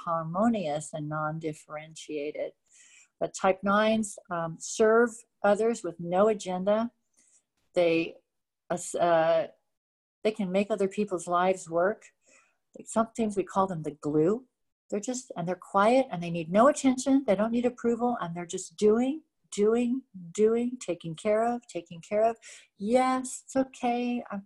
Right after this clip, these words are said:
fine. No problem." They can,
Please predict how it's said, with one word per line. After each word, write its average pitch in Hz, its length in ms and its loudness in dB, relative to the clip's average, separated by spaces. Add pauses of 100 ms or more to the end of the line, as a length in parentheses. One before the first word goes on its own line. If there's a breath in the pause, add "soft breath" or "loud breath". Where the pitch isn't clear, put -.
(140)
fine. 240 520 2
No 196 240 -2
problem." 233 640 0 (560 loud breath)
They 220 60 2
can, 214 260 2